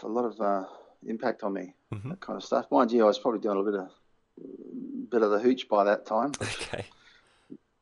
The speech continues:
Speaker 1: <laughs> Um, so yeah, I was kind of probably drawn a bit that way, but yeah,
Speaker 2: Sure.
Speaker 1: and, but also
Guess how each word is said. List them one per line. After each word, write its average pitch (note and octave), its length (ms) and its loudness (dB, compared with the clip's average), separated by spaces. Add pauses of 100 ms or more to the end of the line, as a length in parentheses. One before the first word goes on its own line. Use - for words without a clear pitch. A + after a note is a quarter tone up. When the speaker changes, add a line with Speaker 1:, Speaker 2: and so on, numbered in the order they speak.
(180)
Speaker 1:
<laughs> - 720 -4 (580)
Um, A2 600 4 (440)
so B2 360 8 (100)
yeah, B2 440 6 (880)
I B2+ 40 -2
was A#2+ 160 -8
kind C3 180 -2
of A2+ 80 -4
probably A2 200 -4
drawn A#2 260 2
a - 20 -2
bit G#2+ 200 -6
that A2+ 140 0
way, A#2 220 4
but A#2+ 220 0 (180)
yeah, E3 300 6
Speaker 2:
Sure. F#2+ 160 -2
Speaker 1:
and, D3 140 -2
but E3+ 120 8
also D#3+ 540 2